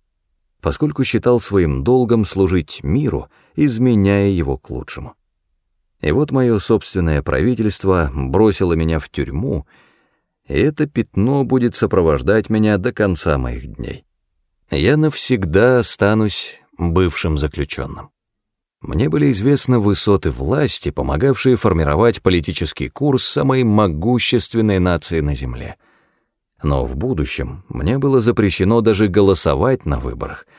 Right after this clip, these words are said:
не говоря уже о том, чтобы вернуться в политику, которую я очень любил. Всё, о чём я мечтал, теперь было для меня навсегда потеряно.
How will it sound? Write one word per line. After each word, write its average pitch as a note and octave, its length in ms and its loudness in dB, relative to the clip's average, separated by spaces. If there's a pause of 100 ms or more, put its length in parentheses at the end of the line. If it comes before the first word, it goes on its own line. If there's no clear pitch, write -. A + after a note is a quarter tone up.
(280)
не - 160 -4
говоря B2+ 360 4
уже G#2+ 160 6
о F#2+ 60 4
том, A2+ 160 2
чтобы F#2+ 280 0
вернуться F2 720 2
в - 100 -12
политику, C#2+ 640 -2
которую A#2 540 -2
я F#2 280 2
очень D2 380 -2
любил. B1+ 380 -12 (880)
Всё, C3 560 2
о E2 100 0
чём F2+ 240 0
я D2 200 0
мечтал, C#2+ 600 -4 (840)
теперь C#3+ 340 0
было C3+ 300 4
для G#2+ 160 2
меня G#2 480 2 (240)
навсегда C#2+ 520 -2
потеряно. - 520 -10